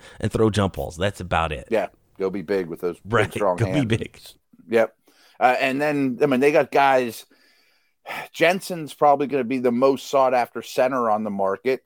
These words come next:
Speaker 2: Kappa is a good young guard that's a free agent. I mean, that's a, a key part of the offensive line, the two of them. Can you bring both those back? Probably not.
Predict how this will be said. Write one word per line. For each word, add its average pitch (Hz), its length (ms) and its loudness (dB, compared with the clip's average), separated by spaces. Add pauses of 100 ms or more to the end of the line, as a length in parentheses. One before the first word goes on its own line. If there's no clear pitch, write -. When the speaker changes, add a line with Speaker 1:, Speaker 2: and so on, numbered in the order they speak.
Speaker 2:
Kappa 147 400 0
is 117 180 -2
a 117 60 -8
good 123 300 2
young 110 340 2
guard 107 420 0
that's 107 200 -10
a 104 40 -14
free 101 320 -8
agent. 92 520 -8 (360)
I 107 80 0
mean, 117 100 2
that's - 380 0 (160)
a, - 60 -6
a - 360 -4
key 165 280 -6
part 123 320 4
of 101 100 -2
the 101 340 -6
offensive 107 440 -4
line, 113 340 -2
the 95 80 -10
two 120 240 -2
of 87 60 -6
them. 123 300 -2
Can 104 140 -10
you 95 80 -8
bring 104 200 0
both 113 240 4
those 117 200 2
back? 107 380 -2
Probably 92 480 -2
not. 95 420 -2